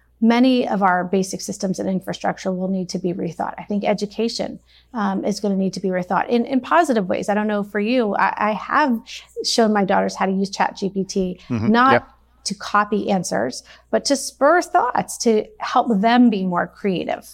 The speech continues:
Speaker 2: One last question for the Miriam Vogels of the next generation that are, uh, just getting started right now.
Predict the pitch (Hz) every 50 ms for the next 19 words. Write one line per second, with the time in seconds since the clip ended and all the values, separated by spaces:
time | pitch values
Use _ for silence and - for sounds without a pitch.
0 | _ _ - 156 139 143 147 143 135 - 147 151 - 165 131 - - 120 110 101
1 | _ - - - _ _ _ - - 117 113 113 - - 127 113 117 123 131 131
2 | 131 127 107 117 120 117 120 113 107 95 110 104 95 101 101 95 92 101 113 -
3 | - - 110 98 92 87 85 85 - 107 101 90 90 87 92 92 87 87 - _
4 | _ _ _ - - 98 90 92 87 - - 101 90 - - 110 101 95 92 87
5 | 87 87 95 104 107 98 90 85 -